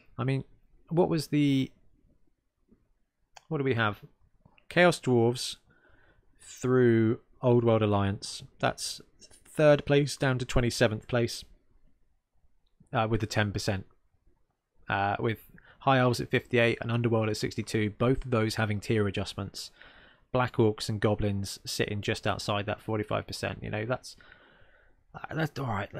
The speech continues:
That's what? Uh, <sighs> man, I'm, I'm, I'm done with numbers today, which is a very strange thing for me to say. It's twenty-five teams within ten percent of each, of each other.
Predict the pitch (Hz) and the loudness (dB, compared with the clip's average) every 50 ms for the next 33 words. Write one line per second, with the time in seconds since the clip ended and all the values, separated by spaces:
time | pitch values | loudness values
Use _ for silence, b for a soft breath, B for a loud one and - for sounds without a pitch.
0 | - - 143 - 151 139 - - - - - - - 135 104 95 - - - 120 | -12 -8 -4 -2 -2 -2 -2 -6 -8 -8 -8 -4 -2 -2 -2 -2 -4 -8 -6 -4
1 | 117 110 107 104 101 98 B B B B B B B B 123 107 - - - - | -2 -2 -2 -2 -2 -4 B B B B B B B B -16 -14 -12 -12 -12 -12
2 | - - - - 101 90 87 87 90 92 92 92 90 101 104 92 90 92 - - | -14 -14 -14 -12 -10 -8 -6 -6 -6 -6 -8 -8 -8 -8 -10 -10 -10 -14 -18 -12
3 | - - 98 87 90 87 - 101 90 87 87 87 90 - - 92 90 90 87 92 | -4 -4 -4 -4 -4 -4 -2 -2 -2 -2 -2 -4 -6 -6 -4 -4 -4 -4 -4 -6
4 | 92 - - - 104 104 98 101 107 - - 131 131 120 113 113 - 117 117 113 | -6 -6 -8 -6 -4 -4 -4 -4 -6 -8 -8 -8 -8 -6 -6 -6 -4 -4 -4 -4
5 | - - - 117 107 107 - - 113 110 107 - - 113 104 107 110 107 - 110 | -6 -6 -6 -6 -6 -6 -6 -6 -6 -6 -6 -6 -6 -6 -6 -4 -6 -8 -8 -10
6 | - - 110 104 - - - - 175 175 170 160 - - 175 160 143 135 131 123 | -6 -4 -4 -4 -6 -8 -4 0 2 2 2 2 0 0 0 2 4 4 2 0
7 | - - 135 123 107 104 104 92 - 107 110 107 110 - - 117 113 113 107 - | 0 0 0 0 0 0 -4 -4 -4 -4 -4 -4 -4 -4 -4 -4 -4 -4 -6 -6
8 | 110 107 104 104 104 - - - - 117 - 113 - - 113 - - | -6 -6 -6 -8 -8 -10 -10 -10 -8 -8 -8 -6 -6 -8 -8 -8 -8